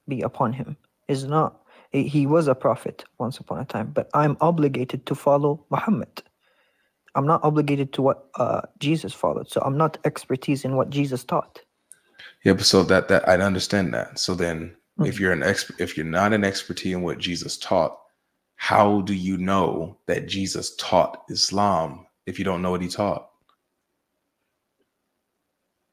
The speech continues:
Speaker 1: How do, okay, can you repeat the question?
Speaker 2: How do you know that Jesus taught Islam when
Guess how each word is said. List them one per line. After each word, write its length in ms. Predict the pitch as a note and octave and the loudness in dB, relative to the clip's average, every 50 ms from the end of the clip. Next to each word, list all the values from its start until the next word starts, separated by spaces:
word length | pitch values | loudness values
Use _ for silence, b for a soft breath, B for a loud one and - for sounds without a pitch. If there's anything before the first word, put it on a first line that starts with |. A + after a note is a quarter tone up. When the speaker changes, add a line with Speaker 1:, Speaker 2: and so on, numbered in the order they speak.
| _ _ _ _ | _ _ _ _
Speaker 1:
How 440 | - - - - A#2+ C3+ D3 D3 C#3+ | -20 -14 -6 -2 0 2 2 2 2
do, 360 | D3 C#3+ C#3 C#3 C3 C3 - - - | 0 -2 -4 -4 -4 -4 -6 -6 -8
okay, 220 | C3 - - C3 G2+ | -8 -2 -2 -2 0
can 140 | - D3+ C#3+ | 0 0 2
you 80 | C#3+ | 2
repeat 240 | C#3 C3+ - D3+ C#3 | 2 2 2 0 0
the 80 | C#3 C3+ | 0 0
question? 360 | - C#3 C#3 - - E3+ E3+ D#3+ - _ _ - | 0 0 0 0 -2 -2 -2 -4 -6 _ _ -12
Speaker 2:
How 280 | - - G#2+ F#2+ G2 | -2 2 2 4 4
do 120 | G2 G#2+ G2+ | 4 2 2
you 160 | G2+ G2+ G2 | 2 2 2
know 520 | G2 G#2+ B2 C3 G2 F2+ F2+ G2+ C3 C#3+ - - _ _ _ _ _ _ _ _ _ _ - | 2 2 2 2 2 2 0 -2 -4 -6 -8 -16 _ _ _ _ _ _ _ _ _ _ 2
that 220 | - F#2 E2 E2 E2+ | 4 4 4 2 0
Jesus 560 | F2+ G2 G#2 G#2+ G#2+ G2 G2+ F#2+ G2 - - | -4 0 2 2 2 2 0 0 -2 -4 -6
taught 420 | - - - - G#2+ G2+ - - - | -6 -6 -2 0 0 0 0 -2 -6
Islam 800 | F#2+ F2+ E2 E2+ E2 F2+ F2 F2 D#2+ - E2+ - - F2 - - _ _ _ _ _ _ _ _ _ _ - | -6 -4 -4 -4 -2 0 0 0 0 -2 -4 -6 -10 -14 -18 -20 _ _ _ _ _ _ _ _ _ _ -12
when 760 | - F2+ F#2 F#2+ G2+ G#2 G2 F2+ F2 F2 G2 A#2 C#3 C#3 | -8 -6 -2 0 0 0 0 0 -2 -2 -4 -4 -6 -8